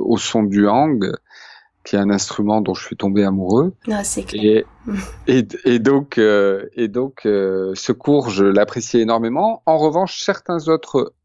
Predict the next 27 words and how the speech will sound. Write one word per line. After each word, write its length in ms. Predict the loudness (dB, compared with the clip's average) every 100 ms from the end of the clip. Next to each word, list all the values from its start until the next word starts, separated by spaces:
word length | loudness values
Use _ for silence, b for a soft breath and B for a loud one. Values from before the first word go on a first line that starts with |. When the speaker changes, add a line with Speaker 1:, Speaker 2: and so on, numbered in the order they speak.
| _ -2
Speaker 1:
ateliers 420 | -2 2 2 4 4
avec 240 | 2 -2
Mika, 320 | -2 0 0
j'étais, 400 | 0 -2 2 2
euh, 300 | 4 4 0
moins 260 | -2 0 0
fan, 400 | 0 0 0 -4
comme 180 | -8 -4
par 120 | -2
exemple 420 | -2 -2 -4 -4
le 60 | -4
partner 420 | -4 -6 -2 0 0
yoga, 640 | -2 0 2 4 4 2 0
euh, 200 | -4 -8 B B B B B -4
euh, 100 | 2
l'acro 340 | 2 2 0 0
yoga. 540 | 2 2 2 0 -4 _ b b b _
Euh, 200 | -4 -2
bah 100 | -2
voilà, 240 | 0 0 0
ça 160 | -2
par 140 | 0 -2
exemple, 300 | 0 -2 -2
ça, 260 | -2 0 0
ça 180 | -2 -2
m'attirait 420 | -2 -2 -2 0
moins. 520 | 0 0 2 0 -4